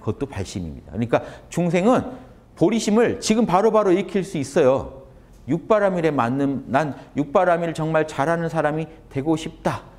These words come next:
그래서 나도 구제하고 남도 구제해주고 싶다." 그러면 참나의 뜻에 맞는 꿈을 여러분 에고가 꿔준다면 그 순간만큼은 뭐예요?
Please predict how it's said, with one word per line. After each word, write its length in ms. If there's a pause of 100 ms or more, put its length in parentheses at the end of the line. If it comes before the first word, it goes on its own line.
(220)
그래서 640
나도 340
구제하고 520
남도 380
구제해주고 560
싶다." 440
그러면 340 (300)
참나의 460
뜻에 240
맞는 580
꿈을 300
여러분 400
에고가 420
꿔준다면 680 (420)
그 140
순간만큼은 840
뭐예요? 320